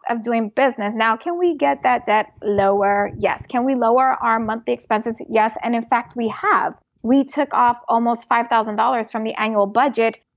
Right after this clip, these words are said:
in January, and my bookkeeper and I are still, we're on this, like, relentless pursuit of, "Okay, well, what else can we do without? What else can we cut so that we can get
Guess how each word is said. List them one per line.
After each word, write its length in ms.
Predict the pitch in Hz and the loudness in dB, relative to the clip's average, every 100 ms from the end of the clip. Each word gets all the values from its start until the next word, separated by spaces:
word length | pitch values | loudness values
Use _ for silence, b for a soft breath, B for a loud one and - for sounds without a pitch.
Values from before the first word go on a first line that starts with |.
| - | -4
in 200 | 226 208 | 0 2
January, 840 | 226 262 330 220 220 214 214 214 - | 2 2 2 2 2 2 0 0 -2
and 400 | 208 202 202 208 - - | 0 0 -2 -8 -14 -6
my 180 | 220 | -4
bookkeeper 380 | 214 247 - 247 | -2 -4 -4 -2
and 120 | 226 | 0
I 100 | 226 | 0
are 160 | 233 208 | 0 -2
still, 720 | 208 - - 370 285 202 - _ _ | -4 -14 0 2 2 0 -8 _ _
we're 100 | 262 - | -2 0
on 140 | 247 | 0
this, 140 | 262 247 | 0 0
like, 140 | 220 | -2
relentless 720 | - 226 226 226 254 262 262 | -2 0 0 2 0 0 -4
pursuit 400 | - 240 220 320 | -6 -10 -2 0
of, 80 | 220 | 0
"Okay, 160 | 202 233 | -2 -2
well, 160 | 196 196 | -2 0
what 200 | 208 262 | 2 2
else 160 | 269 | 0
can 140 | - 262 | -4 -6
we 60 | |
do 120 | 233 233 | -4 0
without? 300 | 240 208 202 | 2 2 2
What 100 | 220 | 0
else 160 | 233 | 0
can 160 | - 220 | -6 -8
we 80 | 202 | -8
cut 360 | - - - - _ _ | -2 0 0 -2 _ _
so 140 | - 269 | 0 2
that 160 | 254 | 2
we 80 | 254 | 0
can 260 | 247 240 226 | -2 -4 0
get 300 | 277 294 | 0 0